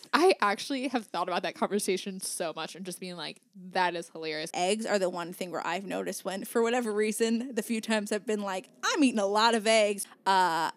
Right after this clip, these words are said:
Speaker 2: I felt like I went to, I told my mom, I was like, "Mom, I feel like I'm having, like, heart palpitations," and I couldn't figure out why, and I was like, "Oh,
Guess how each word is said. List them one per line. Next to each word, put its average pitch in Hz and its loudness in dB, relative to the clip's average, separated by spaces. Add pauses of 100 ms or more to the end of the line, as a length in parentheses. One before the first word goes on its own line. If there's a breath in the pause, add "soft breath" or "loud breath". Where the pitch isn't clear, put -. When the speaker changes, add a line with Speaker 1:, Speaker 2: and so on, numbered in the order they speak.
(180)
Speaker 2:
I 196 2 (160)
felt - 0
like 196 -2
I 165 -6
went 180 -4
to, 233 -14 (100)
I 175 -4
told 190 -6
my 180 -6
mom, 185 -4
I - -4
was 165 -12
like, 180 -18
"Mom, 233 -6
I - -16
feel - -20
like - -20
I'm 320 -8
having, 202 -12
like, 95 -16
heart 233 -2
palpitations," - -12
and - -8
I 180 -4
couldn't 214 -4
figure 180 -4
out 165 -2
why, 196 0
and 180 -6
I - -8
was 180 -12
like, - -20
"Oh, 240 -2